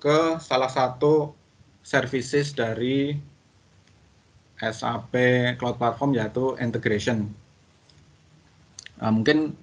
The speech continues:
Bapak dan Ibu mungkin ada beberapa mungkin yang di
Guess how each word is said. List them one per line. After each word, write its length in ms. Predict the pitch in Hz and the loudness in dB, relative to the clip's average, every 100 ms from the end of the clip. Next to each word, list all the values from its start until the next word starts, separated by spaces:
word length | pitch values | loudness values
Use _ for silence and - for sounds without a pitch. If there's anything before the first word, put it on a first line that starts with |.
| - - | -20 -12
Bapak 400 | 123 113 113 123 | -6 -2 2 2
dan 160 | 120 117 | 2 0
Ibu 560 | 123 113 135 160 160 - | -2 0 4 4 2 -4
mungkin 400 | 123 123 120 147 | -6 -4 -2 -2
ada 160 | 143 120 | 0 -2
beberapa 480 | 107 110 110 107 135 | -2 -2 -2 0 0
mungkin 320 | 143 127 143 | 2 0 0
yang 200 | 123 113 113 113 110 110 117 - 127 110 | 0 -2 -4 -4 -6 -8 -10 -14 -14 -10
di 480 | 107 110 107 107 | -4 0 2 2